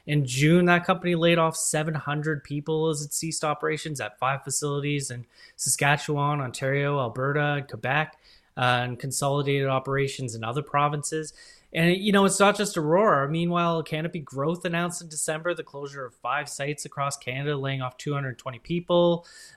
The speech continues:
Uh, in March, Canopy had unveiled what it called a production optimization plan, speaking of awful phrases.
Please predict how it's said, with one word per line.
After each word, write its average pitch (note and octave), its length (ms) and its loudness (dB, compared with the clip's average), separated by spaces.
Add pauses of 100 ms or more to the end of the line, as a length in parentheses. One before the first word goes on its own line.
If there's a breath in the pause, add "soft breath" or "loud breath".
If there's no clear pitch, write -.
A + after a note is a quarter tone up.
Uh, C3 260 4
in C3 100 -2
March, D3+ 360 0
Canopy D#3 640 0
had D3+ 100 0
unveiled C#3+ 420 -2
what D3 120 0
it C#3+ 80 -6
called C#3+ 340 -2
a C3 100 0
production C#3+ 640 -4
optimization C#3 960 -2
plan, B2 360 -8
speaking A#2 440 -8
of A2+ 120 -12
awful B2 680 0
phrases. A#2+ 640 -2